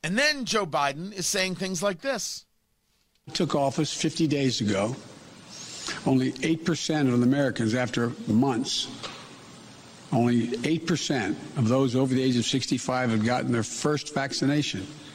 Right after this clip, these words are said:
Speaker 2: Today, that number is sixty-five percent.
Speaker 1: Do you know how much of a hateful, loathsome person you have to be to do that? What are you doing, sir?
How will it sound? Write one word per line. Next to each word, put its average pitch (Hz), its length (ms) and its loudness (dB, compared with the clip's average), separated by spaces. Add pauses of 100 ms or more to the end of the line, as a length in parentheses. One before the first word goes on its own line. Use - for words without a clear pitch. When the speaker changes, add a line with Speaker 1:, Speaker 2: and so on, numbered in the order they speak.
(760)
Speaker 2:
Today, 143 640 2 (600)
that 127 140 0
number 135 280 4
is 117 80 -2
sixty-five 143 640 -2
percent. 101 400 -2 (2000)
Speaker 1:
Do 320 100 -4
you 320 100 0
know 262 200 2
how 196 180 2
much 170 300 -2
of 143 80 -6
a 123 60 0
hateful, 170 580 -4
loathsome 139 600 -2
person 139 320 -2
you 131 100 -2
have 127 160 0
to 117 60 -14
be 127 120 -4
to 120 80 -8
do 123 160 -6
that? 135 200 0
What 247 120 -4
are - 20 0
you 349 140 -2
doing, 453 360 0
sir? 226 460 0